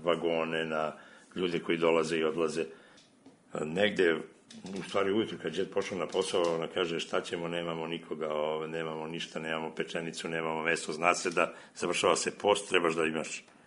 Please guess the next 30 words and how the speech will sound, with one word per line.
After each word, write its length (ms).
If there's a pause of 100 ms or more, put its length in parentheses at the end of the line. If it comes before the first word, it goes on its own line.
(120)
sad 260
mrsni 320
ručak." 420 (540)
Pa 180
kaže 420 (160)
đed, 240
"Pa 80
šta 180
možemo, 400
stara, 340
ništa 300
šta 200
ima, 240
to 180
ćemo 320
ti 100
i 140
ja." 160 (340)
Negde 380
oko 400 (440)
deset, 320
jedanaest 400
sati 360 (340)
je 100
došao 300
kum 260
iz 120
Like 280 (520)
i 160
doneo 540